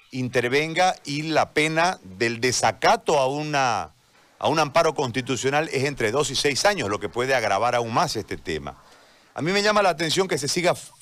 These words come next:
eh, actuando, ya no a nombre individual, porque yo vi la comunicación, está a nombre del Comité Ejecutivo, ya no está a nombre del presidente la convocatoria. Y después hay un cese de funciones y entiendo que también, según versiones periodísticas de La Paz,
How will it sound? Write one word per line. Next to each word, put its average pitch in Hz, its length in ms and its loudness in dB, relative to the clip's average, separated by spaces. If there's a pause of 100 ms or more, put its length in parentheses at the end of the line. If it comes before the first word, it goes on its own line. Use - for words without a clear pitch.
(160)
eh, - 480 -12 (220)
actuando, 151 800 0 (680)
ya 180 220 4
no 214 200 4
a 185 60 4
nombre 185 300 0
individual, 147 540 0
porque 113 420 -4
yo 117 160 0
vi 156 100 0
la 151 120 2
comunicación, 127 920 0
está 143 200 -2
a - 20 4
nombre 156 220 0
del 120 60 -4
Comité 117 280 0
Ejecutivo, 147 600 -2 (320)
ya 143 160 2
no 185 220 2
está 139 180 0
a 135 60 2
nombre 135 240 0
del 104 100 -4
presidente 147 560 -2
la 110 160 0
convocatoria. 104 960 -2 (320)
Y 139 100 -2
después 143 360 2
hay 180 120 0
un 185 120 -2
cese 170 440 0
de 135 140 -2
funciones 170 720 -2
y 151 160 -2
entiendo 185 540 -2
que 151 100 -2
también, 151 400 -2
según 160 300 -2
versiones 156 340 -2
periodísticas 147 560 -2
de 151 80 0
La 151 160 2
Paz, 175 340 2